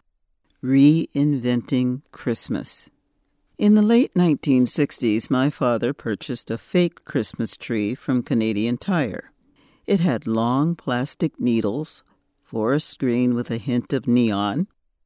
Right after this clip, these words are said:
and it smelled of chemicals. Its natural habitat was indoors and polyester curtains and shag carpet.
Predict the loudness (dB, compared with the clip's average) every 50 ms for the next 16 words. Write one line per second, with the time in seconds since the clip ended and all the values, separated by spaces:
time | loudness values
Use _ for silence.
0 | _ _ _ _ _ -2 0 2 2 2 2 0 -2 -4 -4 -2 0 0 0 0
1 | -2 -2 -4 -6 -4 -2 -2 0 0 -2 -6 -10 -12 -12 -12 -12 -12 -14 -16 -16
2 | _ _ _ _ _ _ _ _ _ _ _ _ _ _ _ _ -2 -2 -2 0
3 | -2 -2 -2 -2 -2 -4 -4 -6 -6 -6 -4 -4 -4 -2 -2 -2 -4 -2 -2 -2
4 | -2 -4 -4 -4 -4 -4 -4 -4 -4 0 2 4 4 4 2 2 0 0 0 0
5 | -2 -4 -8 -6 -6 -4 -4 -4 -6 -10 _ -8 -4 -2 -2 0 0 0 0 -2
6 | -4 -6 -8 -10 -12 -10 -4 -2 -2 -2 -2 -2 -2 -2 -2 -2 -4 -4 -4 -4
7 | -4 -6 -4 -2 0 0 0 -2 -4 -8 -6 -2 -2 -2 -2 -2 -6 -10 -12 -12
8 | -16